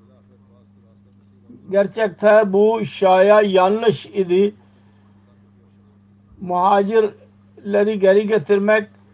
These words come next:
e, için Kureyş onu meşhur etti, etmiş olabilirler. Dikkatli bakılırsa bu, bunda, bu, bütün bu hikaye yanlış gibi görünüyor. Fakat eğer doğru kabul edilirse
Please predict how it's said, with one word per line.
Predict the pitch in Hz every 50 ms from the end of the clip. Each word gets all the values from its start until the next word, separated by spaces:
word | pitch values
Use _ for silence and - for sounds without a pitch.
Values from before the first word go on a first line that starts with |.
| _ _ _ _ _ _ _ _ _ - -
e, | 185 185 185 185 185 185 - -
için | 208 196 - - 214 196
Kureyş | 170 - 202 196 208 220 214 156 165
onu | 202 208 214 214
meşhur | 208 196 196 165 - 202 208 208
etti, | 208 196 151 - - 214 220 220 214 208 185 -
etmiş | 196 196 190 - 214 214 - -
olabilirler. | 190 190 190 185 175 185 175 175 170 170 170 185 202 220 - _ _ _ _ _ _ _ _ _ _ _ _ _ _ _ _ _ _ _ _ - - - - _ - 180
Dikkatli | 202 190 - - 202 196 220 233 208
bakılırsa | 202 208 175 - 208 208 208 208 185 135 - 202 202 208 220 - - - - _ _ _ _ _ _ _ _ _ _ _ _
bu, | - 196 185 202 208 220 226 233 220 - - _ 508 403 - - -
bunda, | 202 190 208 208 208 202 208 202 214 220 226 - 214
bu, | 208 220 226 233 226 214 208 - -
bütün | 196 196 185 - - 247 233 214 208
bu | 226 233 214 202
hikaye | 196 175 - 202 196 196 208 220 226 220
yanlış | 208 202 196 208 226 233 175 -
gibi | - 220 214 190 208 190
görünüyor. | 180 196 185 180 175 185 196 202 196 -
Fakat | - 208 196 226 214 196
eğer | 208 208 196 175
doğru | 196 208 226 240
kabul | 208 226 220 202 208 208
edilirse | 202 185 175 180 175 175 165 139 - 196 185 190 202